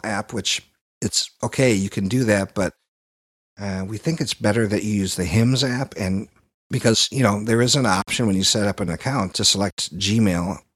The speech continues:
as your account, and then all of the, the incoming ports, the outgoing S M T P, and all that stuff is already populated, already filled in. All you have, you might have to do is go and sh-,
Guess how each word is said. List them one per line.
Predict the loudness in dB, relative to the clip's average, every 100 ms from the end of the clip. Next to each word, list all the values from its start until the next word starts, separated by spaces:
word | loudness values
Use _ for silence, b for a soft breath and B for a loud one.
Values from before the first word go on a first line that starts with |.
| _
as | -6 -4 -4
your | -6 -8 -12 -14
account, | -6 -2 0 -2 -2
and | -2
then | 0 -2 -6 B B B B 2
all | 4 4
of | 2 0
the, | -4
the | -4 0
incoming | 0 0 0 0 -2
ports, | -2 -2 -2
the | -2
outgoing | -2 -2 -2 -2 -4 -8 -14
S | -10 -6 -6
M | -6
T | -8
P, | -6
and | -2
all | 0 -2
that | -2
stuff | -4 -6 -6
is | -8 -8 -12 b b _ _
already | -4 -2 -2
populated, | -2 0 0 0 -2 0 -2
already | -2 -4 -4
filled | -4 -2 -2
in. | -2
All | 0
you | 0 0
have, | -2 -4 -6
you | -2 2
might | 2 2 0
have | -2
to | -4
do | -2 -2
is | -2
go | -2 -2
and | -2
sh-, | -2